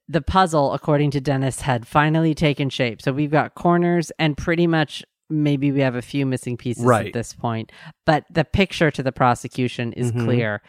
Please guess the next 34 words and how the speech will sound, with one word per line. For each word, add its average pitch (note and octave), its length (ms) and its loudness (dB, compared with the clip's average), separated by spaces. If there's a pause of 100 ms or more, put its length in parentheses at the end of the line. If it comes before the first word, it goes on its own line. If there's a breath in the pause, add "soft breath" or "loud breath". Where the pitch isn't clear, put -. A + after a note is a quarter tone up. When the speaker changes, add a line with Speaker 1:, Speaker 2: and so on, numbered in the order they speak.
(160 soft breath)
Speaker 1:
And D3 200 -4
so B2+ 560 2 (140)
just - 280 -6
two A3 220 4
and A3+ 140 6
a G#3+ 40 6
half G3 320 2
weeks F3+ 400 0 (120)
after E3+ 640 0 (100)
the E3 80 2
murder, C3+ 580 2 (440)
Tim C#3+ 560 2
is C3+ 120 0
arrested. A#2+ 600 -4 (120)
I'm E3+ 140 2
sorry. C3+ 400 0
This F3 220 0 (100)
all E3+ 220 8
took - 240 -2
place D#3 320 2
in C3+ 80 0
two C#3+ 180 2
and C3 100 4
a B2+ 60 0
half A#2+ 260 0
weeks. G#2 400 -8
Speaker 2:
Really C#3+ 360 4
fast. B2+ 580 2
And B2 240 0
then, G#2 580 0
yeah. A#2+ 380 0 (400)
Speaker 1:
I'm F3 220 0
always F#3 400 6
shocked. A2+ 500 -4